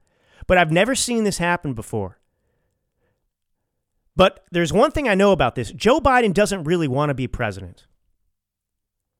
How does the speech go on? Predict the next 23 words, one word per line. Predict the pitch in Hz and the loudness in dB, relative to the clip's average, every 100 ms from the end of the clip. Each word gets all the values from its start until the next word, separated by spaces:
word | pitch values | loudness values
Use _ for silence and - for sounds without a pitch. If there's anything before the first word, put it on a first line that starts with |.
| _ _ - | _ _ 0
Not | 175 262 | 4 6
like | 262 226 | 4 2
Barack | 214 208 196 208 | 2 2 2 0
Obama | 170 170 165 160 | 0 0 2 0
wanted | 151 151 151 | 0 0 -2
to, | - 151 | -2 0
not | 165 233 | 0 0
like | 220 | -2
Hillary | - 220 190 | -2 -4 -2
Clinton | 180 - 165 165 147 | -4 -4 -4 -2 -2
wanted | 147 139 | -2 -4
to. | - 139 139 147 _ _ _ _ _ _ _ _ _ _ _ _ _ _ _ _ _ _ _ | -4 -4 -4 -8 _ _ _ _ _ _ _ _ _ _ _ _ _ _ _ _ _ _ _
He's | - 196 147 | 0 0 4
not | 190 233 240 | 4 4 2
there | 208 208 | 0 0
mentally. | 185 175 170 117 95 | 2 0 -2 -8 -10
He's | - 156 | -6 -4
always | - 185 240 254 | 0 2 2 -2
just | 240 - | -6 -4
been | 214 202 | -2 0
a, | 165 151 | -2 0
a | 135 | -2
pawn, | 120 - 156 175 208 240 262 | -2 -4 0 0 2 0 -4